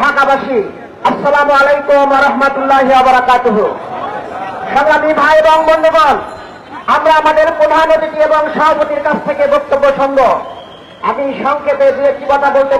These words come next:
চাই। সংগ্রামী ভাই এবং বন্ধুগণ, এই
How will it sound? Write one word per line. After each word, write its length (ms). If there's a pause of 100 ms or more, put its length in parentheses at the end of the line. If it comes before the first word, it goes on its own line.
চাই। 220 (760)
সংগ্রামী 440
ভাই 140 (100)
এবং 140 (120)
বন্ধুগণ, 460 (920)
এই 100